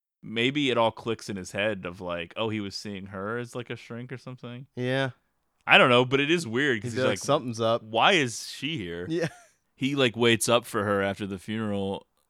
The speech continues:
Speaker 1: and she just walks right by, and he's like, "What about the baby?" And she doesn't even look at him.
Speaker 2: Right, yeah, it's over.
Speaker 1: She wants nothing to do
Speaker 2: Stone
Speaker 1: with him.
Speaker 2: cold.
Speaker 1: Because she knows it's not even his baby, so there
Speaker 2: Yeah.
Speaker 1: doesn't need to be any connection. And then finally, the big payoff. And, I mean,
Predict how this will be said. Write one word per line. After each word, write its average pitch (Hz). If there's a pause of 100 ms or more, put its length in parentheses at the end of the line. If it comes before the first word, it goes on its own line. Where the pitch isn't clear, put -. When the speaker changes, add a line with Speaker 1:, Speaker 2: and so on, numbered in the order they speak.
(260)
Speaker 1:
and 95
she 110
just 98
walks 95
right 92
by, 90
and 90
he's 101
like, 98
"What 107
about 98
the 98
baby?" 90
And 85
she 104
doesn't 92
even 82
look 90
at 92
him. 98
Speaker 2:
Right, 101
yeah, 101
it's -
over. 98
Speaker 1:
She -
wants 92
nothing 92
to 139
do 127
Speaker 2:
Stone 120
Speaker 1:
with 110
him. -
Speaker 2:
cold. 104
Speaker 1:
Because 190
she 247
knows 107
it's 107
not 120
even 101
his 92
baby, 85
so 123
there 117
Speaker 2:
Yeah. 104
Speaker 1:
doesn't 104
need 92
to 87
be 85
any 82
connection. 82 (420)
And 120
then 120
finally, 117
the 98
big 92
payoff. 98
And, 117
I 117
mean, 113